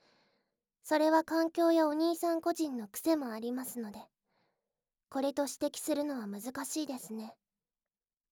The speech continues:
ですが、一般的なものですと、百三十度くらいに倒した座椅子や、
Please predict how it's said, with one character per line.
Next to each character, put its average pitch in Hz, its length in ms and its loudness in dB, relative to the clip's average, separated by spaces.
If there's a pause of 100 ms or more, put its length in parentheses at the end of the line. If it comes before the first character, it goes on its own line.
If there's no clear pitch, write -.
(260)
で 254 180 -6
す 262 160 -8
が、 233 240 -6 (800)
一 247 260 -6
般 320 200 2
的 330 260 0
な 330 100 2
も 311 140 0
の 330 140 0
で 320 120 -2
す - 140 -16
と、 220 160 -12 (540)
百 262 200 -8
三 320 300 0
十 330 180 2
度 330 140 2
く 349 140 0
ら 330 120 6
い 311 80 2
に 247 180 -4
倒 247 240 -4
し - 120 -10
た 233 120 -8
座 220 140 -8
椅 247 120 -4
子 262 180 -8
や、 254 200 -6